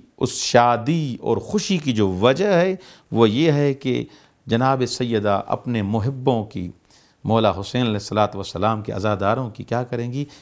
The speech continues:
شفاعت کریں گی۔ وہ حب فاطمہ، جناب سیدہ سلام اللہ علیہا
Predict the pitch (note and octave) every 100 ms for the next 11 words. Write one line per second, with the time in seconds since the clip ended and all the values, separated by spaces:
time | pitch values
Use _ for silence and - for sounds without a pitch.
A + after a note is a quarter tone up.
0 | _ - - G2+ - F#2+ - G#2 - -
1 | - - - - - _ _ _ _ _
2 | _ - A#2 - F#3 - B2+ C3+ B2+ -
3 | G#2+ G#2 G2+ F2+ E2+ D#2+ - _ _ _
4 | _ _ - A#2 A#2+ A#2+ A#2+ - A#2+ A#2
5 | A#2+ A2+ G#2+ A#2 A#2 A2+ A2+ A2 A#2+ A2+
6 | A2 A2 A2+ A2+ A2 C3+ E3